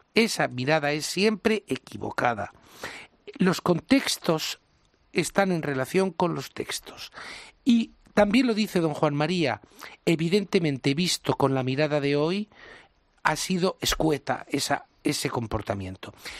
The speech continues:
De ahí al paredón, el clero o la Iglesia del País Vasco, en absoluto. Pero yo creo que es bueno, y esto, cualquier gesto sincero de humildad,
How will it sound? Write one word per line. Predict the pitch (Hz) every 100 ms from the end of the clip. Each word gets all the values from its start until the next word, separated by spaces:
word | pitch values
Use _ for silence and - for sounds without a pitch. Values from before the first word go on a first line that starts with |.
| -
De | 160 190 214
ahí | 226 277 - _ _ -
al | 214 180
paredón, | - 208 208 233 226 185 _ _ _ _ _ -
el | 202 -
clero | 214 220 196 170 - _ _ -
o | 190
la | 180
Iglesia | 175 190 - 165 156 - _ -
del | 147 170 151
País | 156 160
Vasco, | 196 - -
en | - 139
absoluto. | 127 - - 131 135 - - - - - - -
Pero | - 175
yo | 208
creo | 190 170
que | 147
es | 135
bueno, | 185 208 220 -
y | 185 190
esto, | - - 131 - - -
cualquier | - 202 - 247 262
gesto | - - 196 185 - 180 165 - - -
sincero | - - 175 151 - 202 175 160
de | 160
humildad, | 151 143 139 170 240